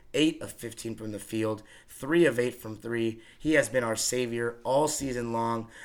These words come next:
I was talking about it with one of my friends. If you don't count Paul George,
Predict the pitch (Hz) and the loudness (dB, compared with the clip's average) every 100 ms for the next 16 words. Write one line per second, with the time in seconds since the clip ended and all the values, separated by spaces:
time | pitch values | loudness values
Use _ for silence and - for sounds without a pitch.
0 | - 92 - 151 147 143 139 127 127 127 | -14 -12 0 0 0 0 0 0 -2 -2
1 | 127 117 120 120 117 113 - - - 131 | -2 -2 0 0 0 -6 -16 -20 -10 2
2 | 165 165 165 156 147 151 127 139 127 113 | 2 4 4 4 4 0 2 4 4 2